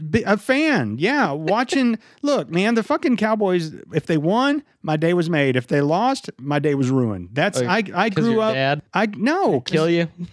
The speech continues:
Speaker 2: you? <laughs>
Speaker 1: Shut the fuck up, Jack. I'm trying to talk about it. I get passionate about them. Look,
Speaker 2: I know you do. <laughs>
Speaker 1: I, I don't anymore,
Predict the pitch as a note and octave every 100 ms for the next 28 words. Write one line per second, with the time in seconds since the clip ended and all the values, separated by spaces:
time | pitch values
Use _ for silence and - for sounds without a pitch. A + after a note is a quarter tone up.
0 | - E4+ - _ - - G#4+ G#4+ G#4+ D#4+
1 | E4+ G#3 B2+ F3+ B3 C#4+ - - - -
2 | G#3+ E4+ E4 E4 C#4+ B3+ A#3+ F3+ D3+ G2+
3 | - _ _ - - - - G#3 C#4+ -
4 | D#4 D#4+ C4 G3+ F3 C#3+ B2+ B2+ F#2 F2
5 | - - E3+ F#3+ G3+ G3+ A3+ D4 B3 F#3+
6 | - B3 - G#4+ D4+ - G#3+ A#3 B3+ G#3+
7 | G#3 F#3+ D#3 G#2+ F2